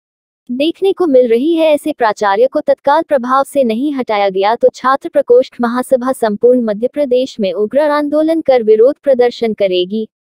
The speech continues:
अखिल भारतीय छात्र प्रकोष्ठ महासभा के राष्ट्रीय संयोजक राजकुमार विश्वकर्मा द्वारा ग्राम बरखेड़ा जागीर के शासकीय उच्चतर माध्यमिक विद्यालय का निरीक्षण किया गया एवं विद्यार्थियों की समस्याएं देखी गई तो विद्यालय में बहुत ही गंदगी देखने को मिली। निरीक्षण के दौरान स्कूल खुलने के समय में लापरवाही बरतने की शिकायतें मिली हैं।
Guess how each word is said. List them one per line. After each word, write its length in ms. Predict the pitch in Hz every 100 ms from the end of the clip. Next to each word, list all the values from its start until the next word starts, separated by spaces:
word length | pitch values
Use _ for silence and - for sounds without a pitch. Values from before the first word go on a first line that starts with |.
| -
अखिल 320 | 254 - 285
भारतीय 480 | 220 226 226 294 285
छात्र 400 | - 262 294 320
प्रकोष्ठ 540 | - 262 233 226 -
महासभा 480 | 214 208 226 285 311
के 160 | 311 277
राष्ट्रीय 460 | 202 185 - 214 247
संयोजक 600 | - 233 254 269 269 214
राजकुमार 600 | 208 269 311 254 247 226
विश्वकर्मा 600 | 220 - 330 302 277 269
द्वारा 360 | 208 190 190
ग्राम 340 | 185 196 254 254
बरखेड़ा 480 | 220 - 202 233 285
जागीर 420 | 247 254 285 311
के 100 | 285
शासकीय 580 | 262 220 208 262 - 311
उच्चतर 480 | 494 - - - 254
माध्यमिक 560 | 208 214 262 302 302 240
विद्यालय 460 | 202 196 190 202
का 140 | - 285
निरीक्षण 580 | 214 214 269 - 320 302
किया 240 | 277 285
गया 300 | 226 247 254
एवं 340 | 214 277 302
विद्यार्थियों 600 | 254 196 196 196 - 269 285
की 120 | 302
समस्याएं 640 | 247 214 226 254 285 311
देखी 340 | 220 240 - 339
गई 200 | 240 262
तो 160 | 302 269
विद्यालय 480 | 208 196 190 196
में 180 | 269 311
बहुत 340 | 220 226 277 320
ही 80 | 254
गंदगी 360 | 240 269 330
देखने 340 | 240 233 240 226
को 120 | 302
मिली। 240 | 226 226 294
निरीक्षण 500 | 247 233 - 294 302
के 140 | 320
दौरान 360 | 233 214 208 269
स्कूल 300 | - 294 311
खुलने 320 | - 233 196
के 160 | 196 285
समय 260 | 247 214 233
में 120 | 277
लापरवाही 580 | 220 208 247 240 262 277
बरतने 400 | 214 202 - 285
की 140 | 330
शिकायतें 560 | - 247 214 214 - 320
मिली 280 | 240 220 220
हैं। 180 | 220